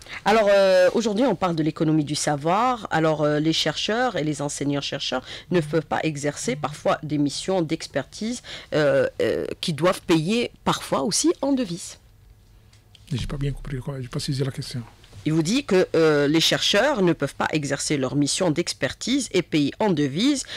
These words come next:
Speaker 1: euh, par rapport à certaines prestations au niveau, euh, bancaire, par exemple,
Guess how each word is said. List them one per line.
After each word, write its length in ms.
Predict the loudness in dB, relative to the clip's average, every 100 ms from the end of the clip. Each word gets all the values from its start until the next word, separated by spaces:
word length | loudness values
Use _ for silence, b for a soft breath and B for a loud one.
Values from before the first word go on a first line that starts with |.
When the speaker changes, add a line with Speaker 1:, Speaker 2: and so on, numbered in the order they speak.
| B 0
Speaker 1:
euh, 240 | 4 4 4
par 300 | 0 2 2
rapport 380 | 2 2 2 0
à 80 | -2
certaines 440 | -2 -2 0 0
prestations 720 | 0 -4 -2 -4 -2 0 0 2
au 40 |
niveau, 340 | 2 2 -2 0
euh, 140 | 0
bancaire, 400 | 0 -4 -2 -4
par 140 | -2 -6
exemple, 360 | -2 -2 -2